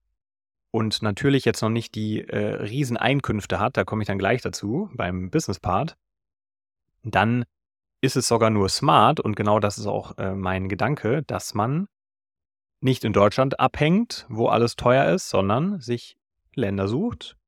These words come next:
die einen interessieren und in denen man dann, ja, lebt und arbeitet natürlich von dort auf, aus, äh, digital.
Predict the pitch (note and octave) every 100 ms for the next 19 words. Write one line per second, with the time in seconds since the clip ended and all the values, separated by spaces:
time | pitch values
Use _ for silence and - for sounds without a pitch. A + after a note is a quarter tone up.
0 | _ _ _ _ _ - A2+ B2+ C#3 -
1 | - C3 A2+ A2+ D#3 G3 _ A2+ A2 A2+
2 | - A2 G#2+ G#2+ A2 A2 A2+ B2 C3+ C3+
3 | B2 B2+ C3 C#3+ - _ _ _ - G3+
4 | F3 _ _ D3 E3 G#2+ - - A#2+ -
5 | C3+ F2+ F2 F#2 F#2+ - A2+ G#3 - -
6 | G2 G2 - G#3+ A#3 _ _ _ _ B2
7 | D3 - - G#2+ G#2 B2 B2 - F#2 C3